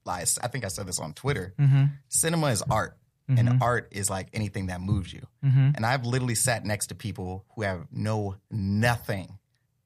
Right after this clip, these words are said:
Speaker 1: nothing about these movies and have watched them cry. So
Speaker 2: Yeah.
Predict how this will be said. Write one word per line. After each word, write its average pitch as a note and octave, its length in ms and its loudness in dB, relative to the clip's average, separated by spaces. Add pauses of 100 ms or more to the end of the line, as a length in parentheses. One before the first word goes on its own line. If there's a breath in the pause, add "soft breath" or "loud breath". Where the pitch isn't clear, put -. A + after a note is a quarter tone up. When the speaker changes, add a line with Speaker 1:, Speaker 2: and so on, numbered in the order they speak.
(160)
Speaker 1:
nothing A#2 640 2
about G2 260 0
these F#2+ 160 -10
movies F#2 400 -8
and G2+ 100 -4
have G2 180 -2
watched G2+ 420 -4
them F#2+ 160 -8
cry. E2+ 320 -8 (1040)
So G#2+ 420 0
Speaker 2:
Yeah. A2+ 140 2